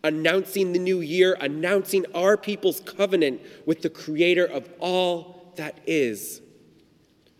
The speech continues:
Rosh Hashanah is, after all, a day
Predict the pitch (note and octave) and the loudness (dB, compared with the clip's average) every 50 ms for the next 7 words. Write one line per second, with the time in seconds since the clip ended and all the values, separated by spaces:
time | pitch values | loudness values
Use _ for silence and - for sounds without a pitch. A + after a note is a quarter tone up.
0 | _ _ _ _ _ _ _ _ C3+ D3 C#3+ - - D3+ - - - D3+ C#3 C3+ | _ _ _ _ _ _ _ _ -2 -2 0 0 -4 -4 -4 -2 -2 -2 0 0
1 | C3+ - - - D3+ D#3+ D3 C3 A2+ G#2+ - - - - - - - - _ - | -2 -4 -2 0 2 2 2 0 -2 -6 -12 -16 -16 -20 -20 -20 -20 -20 _ -10
2 | - B2+ B2 - - C3+ B2+ B2+ C3 C3 B2+ A#2 A2 G#2 G#2 G#2 - - - - | -10 -10 -8 -8 -6 -6 -4 -2 -2 0 0 -2 -2 -4 -6 -10 -14 -20 -20 -20
3 | - _ _ _ _ _ _ _ - - G#2 G2+ A#2+ B2 B2+ B2 A2 F#2+ F2+ - | -20 _ _ _ _ _ _ _ -12 -10 -6 -2 0 2 2 2 0 -2 -4 -8
4 | - - | -14 -20